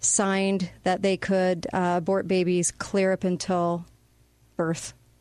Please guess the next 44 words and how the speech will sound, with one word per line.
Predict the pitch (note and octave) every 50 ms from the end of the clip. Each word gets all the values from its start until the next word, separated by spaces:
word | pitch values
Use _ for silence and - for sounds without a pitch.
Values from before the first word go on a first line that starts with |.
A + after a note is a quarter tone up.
| _ _ _ _ -
till | - - F3
the | F3+ F3
actual | F3+ - - - F3+
birth. | D#3+ F3+ F3 E3+ F3 D#3+ - - - - - _ _ _ _ - - - - - - - _ _ -
Um, | - G3 F#3+ F#3 F#3 F#3 F3+ F3+ F3+ E3 - - - - - - _ _ _ _ _ _ _ _ _ - - - - - - - - -
it's | A3 - -
awful | F#3+ F#3 F3+ F3 - E3 D#3+ D#3 D3+
what's | D#3+ F3+ E3 -
going | - E3 D#3+ D#3
on | D3+ D3+ D3+
out | D3 D3 D3
there. | F3+ F3 E3+ E3 D3 C#3+ -
And | - - G3+ G3+ G3+ G3+
I'm, | F#3+ - G#3+ A#3 A#3 A#3 A3+ A3 - - - -
I'm | - G3+ G#3+ G#3+ G#3
just, | F3 G#3 F#3+ - - - - - - - - - _ _ _ _ _ _ _ _ _ - - - - - _ _ _ -
you | A#3+ A#3
know, | B3 B3+ A#3
there's | A3+ G#3 F3
a | G3 -
couple | G#3+ A3+ - B3 A#3
of | G#3+
topics | - A#3 A#3 - A#3 A3 -
that | - G#3
make | G#3+ A3 A3+ -
me | A#3 A#3+
sick, | A#3 - - B3 G#3 G3+ G#3+ -
and | F#3 E3+ E3+
that | F3 F#3+ -
would | G#3 F#3 D#3+ E3+
be | G3 G3 G3
one | F3+ F#3+ F#3+ G3
of | F#3+ F3+
'em, | F#3+ F#3+ F#3+ F#3+
and | F3 E3+ E3+
the | E3+ E3+ F3
other | F3 F3+ F3
one | E3+ F3 E3+ E3+
was | E3+ E3+ D#3
the | - D#3+
child | - - E3+ E3 E3 D#3
trafficking. | - - F3 E3+ E3 - E3+ - F3 E3 D#3+ D#3+ D#3+ E3+
Uh, | - E3+ E3 E3
both, | D#3 D#3 G3 F#3+ F#3+ F#3+ F#3 - - - -